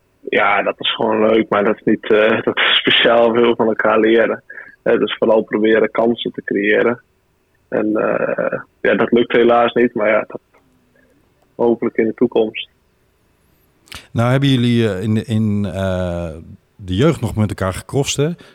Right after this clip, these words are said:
Speaker 2: dezelfde ploeg gezeten. Zijn dat dan dingen die je vooraf bij de start of, eh, desnoods na afloop, eh, van, "Nou, morgen gaan we samen in de aanval, let even op mij," of zo? Gaat dat zo? Of is dat gewoon puur toeval?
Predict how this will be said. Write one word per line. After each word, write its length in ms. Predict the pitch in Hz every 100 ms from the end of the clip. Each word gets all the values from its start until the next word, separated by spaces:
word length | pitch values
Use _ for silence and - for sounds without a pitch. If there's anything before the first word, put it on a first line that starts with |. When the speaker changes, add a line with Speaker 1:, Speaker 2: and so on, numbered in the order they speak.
| - 92
Speaker 2:
dezelfde 260 | 87 85
ploeg 200 | - 165
gezeten. 440 | - 127 131 190 - - - _ _ - -
Zijn 280 | - 139 139
dat 140 | 123
dan 200 | 131 127
dingen 220 | 135 135
die 100 | 123
je 100 | 123
vooraf 520 | - 139 127 131 -
bij 140 | 107 113
de 80 | 110
start 320 | - 131 -
of, 240 | 92 -
eh, 140 | 87 82 - - _ _ _ _ - 90
desnoods 460 | 85 90 98 87 -
na 80 | 87
afloop, 400 | 98 98 90 98
eh, 260 | 95 95
van, 200 | - 95
"Nou, 180 | 101 117
morgen 260 | 123 120 -
gaan 180 | 120 117
we 80 |
samen 300 | 101 123 135
in 80 | 123
de 60 | 120
aanval, 420 | 127 139 151 147
let 160 | 131 139
even 180 | 120
op 80 | 117
mij," 320 | 120 135 160
of 100 | 147
zo? 260 | - 151 160
Gaat 240 | - 123 156
dat 140 | 143
zo? 200 | 156 175
Of 560 | 175 110 - - - _
is 140 | 120
dat 140 | 139 117
gewoon 200 | 123 113
puur 200 | 131 123
toeval? 380 | - 107 80